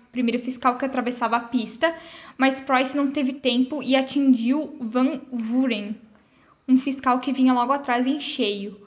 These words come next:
A velocidade do impacto arremessou e despedaçou o corpo de Vuren no ar, ao passo que o extintor de incêndio que Vuren segurava chocou contra o capacete de Price. Então, tipo,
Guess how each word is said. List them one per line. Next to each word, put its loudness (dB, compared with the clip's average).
A 2
velocidade 2
do -4
impacto -2
arremessou 4
e -2
despedaçou 0
o -8
corpo -4
de 0
Vuren 2
no -2
ar, 2
ao 0
passo 4
que -10
o -2
extintor 0
de -2
incêndio 2
que 4
Vuren -2
segurava 2
chocou 0
contra -4
o -12
capacete -6
de -16
Price. -2
Então, -4
tipo, -6